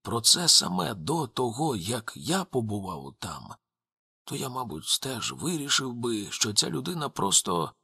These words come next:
з глузду з'їхала, бо в нашому суспільстві це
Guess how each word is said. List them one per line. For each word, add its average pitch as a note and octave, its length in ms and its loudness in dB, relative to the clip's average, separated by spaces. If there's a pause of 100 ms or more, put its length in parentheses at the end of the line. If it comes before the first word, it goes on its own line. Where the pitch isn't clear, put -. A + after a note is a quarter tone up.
з - 140 6
глузду D#2 420 -2
з'їхала, - 720 -6 (340)
бо - 260 -2
в A#2+ 140 -8
нашому C#3 440 0
суспільстві - 1000 2 (220)
це - 280 2